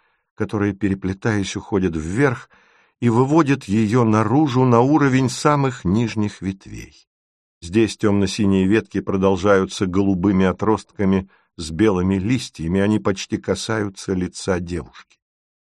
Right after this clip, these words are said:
«Нужно предупредить младенцев», — говорит ей античная Кассандра. Она показывает на листок, на котором видна уже знакомая девушке сцена.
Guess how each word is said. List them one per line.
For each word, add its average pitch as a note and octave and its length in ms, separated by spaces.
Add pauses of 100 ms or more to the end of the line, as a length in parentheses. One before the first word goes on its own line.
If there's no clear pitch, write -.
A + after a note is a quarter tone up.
(120)
«Нужно G2 680 (480)
предупредить F#2 880
младенцев», — F2+ 1080 (420)
говорит G2+ 500
ей F#2 360
античная E2+ 680
Кассандра. E2 680 (680)
Она F#2 280
показывает F2 640
на F2+ 80
листок, - 580 (400)
на G2 120
котором G2 420
видна G2 440
уже G#2 260
знакомая G2 760
девушке F2+ 580
сцена. - 800